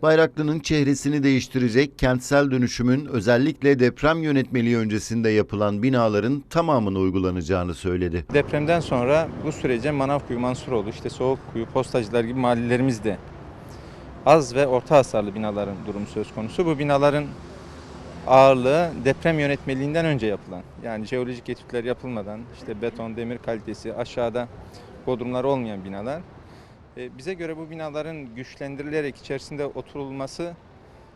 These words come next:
Speaker 2: e, çok da doğru bir işlem değil. O yüzden vatandaşlarımıza yeni bir alternatif sunuyoruz.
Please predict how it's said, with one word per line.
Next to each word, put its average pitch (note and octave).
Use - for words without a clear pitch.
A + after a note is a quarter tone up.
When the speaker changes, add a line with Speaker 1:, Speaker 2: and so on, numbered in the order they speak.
Speaker 2:
e, B2
çok -
da D3
doğru D3
bir D3+
işlem D3
değil. A2
O G3
yüzden C#3+
vatandaşlarımıza D#3
yeni D#3+
bir C#3+
alternatif G#2+
sunuyoruz. A#2